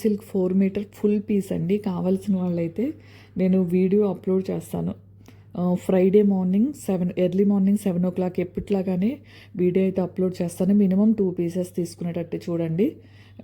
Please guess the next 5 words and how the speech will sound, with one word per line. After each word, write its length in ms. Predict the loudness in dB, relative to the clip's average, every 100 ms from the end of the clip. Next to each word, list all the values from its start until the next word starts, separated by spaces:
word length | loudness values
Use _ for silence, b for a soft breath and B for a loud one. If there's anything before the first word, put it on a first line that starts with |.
| -2
మ్యాక్సిమం 400 | -2 0 4 4 4
బల్క్‌లోనే 460 | 2 2 4 4 2
ఇచ్చేస్తాను. 600 | 0 -4 -4 -6 -2 -2 -4 -20 -20 -20 -6 -2
ఎవరికైనా 360 | 0 2 2 2
బల్క్‌లో 360 | 2 2 4